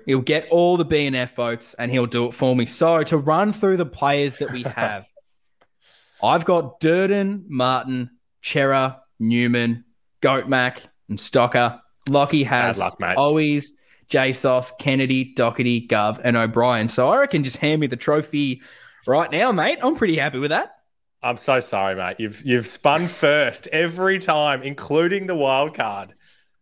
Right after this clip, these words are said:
Speaker 2: and you're still taking that L. That's okay.
Speaker 1: Yeah. Well, we'll see. But again, let us know in the comments. We need a punishment for the loser, Lockie, uh, 'cause, you know,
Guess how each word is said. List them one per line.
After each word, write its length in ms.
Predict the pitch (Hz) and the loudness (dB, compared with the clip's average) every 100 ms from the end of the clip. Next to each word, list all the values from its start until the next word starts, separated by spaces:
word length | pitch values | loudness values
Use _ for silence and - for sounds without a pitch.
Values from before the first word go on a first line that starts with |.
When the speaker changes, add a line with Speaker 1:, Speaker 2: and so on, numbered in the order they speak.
| _ | _
Speaker 2:
and 160 | 110 113 | -10 -6
you're 100 | 113 | -6
still 240 | - 110 | -2 -4
taking 360 | 104 101 98 98 | 0 -2 -2 0
that 160 | 90 90 | 0 0
L. 260 | 82 - _ | -2 -6 _
That's 180 | 110 - | -2 0
okay. 360 | 101 87 - - - - | -2 -4 -12 -16 -20 -20
Speaker 1:
Yeah. 60 | - - _ _ | -20 -20 _ _
Well, 180 | 101 98 | 4 6
we'll 100 | 117 | 4
see. 180 | - 117 | 2 0
But 100 | 139 | 0
again, 460 | 156 170 175 175 170 | 0 2 2 0 0
let 160 | 151 180 | 0 0
us 100 | - | 2
know 140 | 175 | 0
in 40 | 175 | 0
the 80 | |
comments. 520 | 170 160 156 156 - - - _ | 0 0 0 -2 -6 -18 -20 _
We 100 | 131 | -2
need 160 | 160 208 | 0 0
a 40 | |
punishment 720 | 208 190 175 165 156 143 147 - | 0 0 0 0 -2 -6 -6 -12
for 240 | - 160 | 0 2
the 80 | 151 | 2
loser, 460 | 135 131 131 127 - | 0 0 0 -2 -2
Lockie, 320 | 117 110 131 127 - - - | -6 -4 -6 -6 -16 -20 -2
uh, 440 | 127 139 143 143 139 127 | 0 2 0 -2 -6 -2
'cause, 320 | 156 143 - - - | 0 0 -4 -6 -6
you 60 | 110 | -6
know, 520 | 101 156 - - 320 | -6 -6 -2 0 0